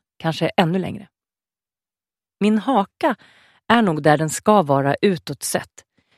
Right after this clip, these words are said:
men inombords har den ramlat ner i knät. Sen vänder han sig mot datorn igen och säger att han sjukskriver mig i ett halvår.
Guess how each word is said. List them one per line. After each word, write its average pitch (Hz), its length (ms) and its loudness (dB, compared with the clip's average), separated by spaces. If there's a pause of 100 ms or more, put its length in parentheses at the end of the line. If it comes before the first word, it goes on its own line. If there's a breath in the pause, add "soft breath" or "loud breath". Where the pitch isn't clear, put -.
men - 160 -6
inombords 185 600 0
har 151 100 -2
den 143 160 -2
ramlat 143 300 -4
ner 139 120 -6
i 139 80 -8
knät. - 500 -16 (1700 soft breath)
Sen 233 160 4
vänder 226 260 4
han 160 80 4
sig 160 160 -2
mot 160 180 -2
datorn 185 420 2
igen 143 220 -2
och - 160 -8
säger 180 240 2
att 175 160 -2
han 180 200 -2
sjukskriver 220 580 -4
mig 147 120 -2
i 139 40 -2
ett 147 120 -6
halvår. 160 500 -2